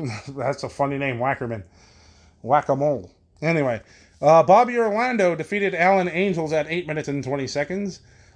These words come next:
Uh, co-main event was a Blitzkrieg Tag Team title ladder hell match. The Miracle Generation of Dustin Waller and Kylan King defeated Main Street Posse's Aiden Agro and Danger Kid.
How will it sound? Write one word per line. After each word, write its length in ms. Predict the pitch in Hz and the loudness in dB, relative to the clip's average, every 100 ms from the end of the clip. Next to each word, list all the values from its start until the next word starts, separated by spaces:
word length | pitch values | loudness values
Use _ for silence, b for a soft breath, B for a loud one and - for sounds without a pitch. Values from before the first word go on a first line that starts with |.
| - | 2
Uh, 140 | 147 | 2
co-main 380 | - 180 190 180 | 4 2 4 0
event 320 | 156 190 214 | 2 -2 0
was 200 | 165 151 | -2 2
a 280 | 147 143 117 | 4 4 2
Blitzkrieg 520 | 156 254 - 233 233 | 2 2 2 -4 -6
Tag 280 | - 196 226 | 2 4 4
Team 200 | - 220 | -2 -4
title 440 | - 185 202 196 147 | 0 2 4 2 0
ladder 480 | 143 175 214 226 | 0 4 2 0
hell 500 | 92 - - 170 220 | -4 -10 0 6 6
match. 580 | 233 160 127 139 - - b b b b b b _ | 4 0 0 0 -2 -14 b b b b b b _
The 80 | 143 | 2
Miracle 320 | 202 226 214 | 4 6 6
Generation 540 | 226 214 180 202 190 | 6 6 4 4 2
of 80 | 160 | 0
Dustin 340 | 165 190 - | 4 2 2
Waller 220 | 180 196 180 | 2 4 2
and 120 | 143 | 0
Kylan 380 | 175 190 175 135 | 2 2 0 -4
King 380 | 156 180 196 | -4 -2 0
defeated 440 | 160 - 175 175 135 b b b | -4 -2 0 0 -4 b b b
Main 220 | - 165 190 | 0 0 0
Street 320 | - 185 - | -2 -4 4
Posse's 340 | 170 165 147 | 4 4 0
Aiden 300 | 160 175 156 | -2 -2 0
Agro 340 | 156 175 170 156 | 0 0 0 -2
and 120 | 139 | -2
Danger 340 | 151 185 156 | -2 0 -2
Kid. 420 | 143 151 165 196 | -6 0 0 0